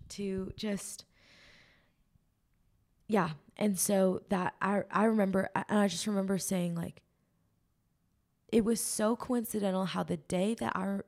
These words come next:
felt like I was grasping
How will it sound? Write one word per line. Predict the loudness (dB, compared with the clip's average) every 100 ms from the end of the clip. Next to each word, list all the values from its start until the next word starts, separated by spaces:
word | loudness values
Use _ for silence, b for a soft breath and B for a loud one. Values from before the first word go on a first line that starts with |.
| _ -20 -6
felt | 0 0 0 -8 -16 b b b b b
like | -10
I | -4 -2
was | -2 -6 -10 -18 -14
grasping | -4 -2 -2 -4 -8 -6 -4 -4